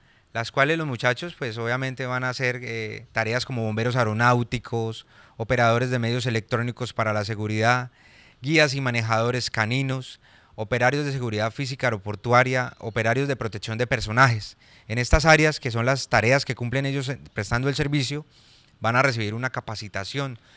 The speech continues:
y esa ca-, capacitación es constante. Esta capacitación, eh, eh, se adquiere gracias a la, a la, a las tareas y a las misiones específicas de la Fuerza Aérea Colombiana. Eh, se pueden comunicar con nosotros a las líneas telefónicas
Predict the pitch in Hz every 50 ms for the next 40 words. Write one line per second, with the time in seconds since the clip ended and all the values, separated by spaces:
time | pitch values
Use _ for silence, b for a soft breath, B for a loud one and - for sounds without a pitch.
0 | b b b b b - 101 110 117 110 104 117 127 - - 127 - 131 123 -
1 | 120 104 104 107 92 101 95 107 107 120 - - - 135 120 - - - 139 120
2 | 101 92 - - - - b b b b b b b - - - 143 127 123 110
3 | 117 - 107 95 98 110 113 120 120 - 92 135 143 139 131 131 117 117 107 98
4 | 110 b b b b b b b b b - 95 90 - - - 123 113 - -
5 | - - 147 143 139 139 151 165 160 135 - 82 120 120 127 139 135 143 131 120
6 | 113 107 98 98 - - 101 104 107 104 98 92 92 92 - _ _ _ _ _
7 | _ _ _ _ _ _ _ _ - 98 104 107 104 - - 113 104 110 127 147
8 | 156 143 147 135 120 117 110 110 104 101 113 117 131 139 131 117 - 110 101 107
9 | 110 120 - 127 123 120 110 104 95 104 104 98 101 123 117 113 117 - - 110
10 | 101 98 98 95 98 101 92 87 95 95 _ _ - 107 104 98 - - - 135
11 | - 131 139 151 139 151 147 135 123 107 - 127 127 - 156 147 139 120 110 127
12 | 131 127 - 170 156 - 135 117 113 110 110 113 120 123 131 139 - - 127 117
13 | 104 110 120 131 135 - 139 123 - -